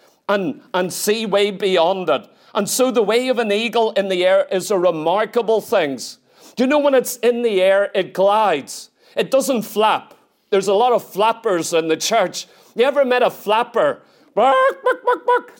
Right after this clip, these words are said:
You, you get flappers, you know. I, I hope you like my animal <laughs> impressions. They're awful. But there's flappers in the church. There's animals that flap. An eagle doesn't flap. When you see an eagle in the air,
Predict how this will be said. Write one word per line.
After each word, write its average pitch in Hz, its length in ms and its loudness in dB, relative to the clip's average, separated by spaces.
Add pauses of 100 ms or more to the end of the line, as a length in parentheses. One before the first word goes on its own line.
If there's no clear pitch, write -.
You, 214 240 0
you 220 140 -4
get - 140 0
flappers, 226 800 -2
you 175 100 -2
know. 190 220 -4 (280)
I, 151 160 -4
I - 40 -14
hope 196 180 -4
you 175 100 0
like 156 220 0
my 151 220 -2
animal 156 360 -2
<laughs> 151 60 -2
impressions. 139 760 -6 (440)
They're 160 180 2
awful. 165 560 0 (320)
But 220 240 0 (420)
there's 240 280 2
flappers 240 760 -2
in 214 140 0
the 202 80 2
church. 233 480 -2
There's 214 240 0
animals 233 540 -2
that 175 180 -2
flap. 220 320 -2
An 180 160 -2
eagle 254 380 0
doesn't 208 360 0
flap. 190 500 -2 (440)
When 208 180 0
you 269 140 0
see 254 260 0
an 214 140 2
eagle 226 460 0
in 208 200 -2
the 185 220 0
air, 180 320 2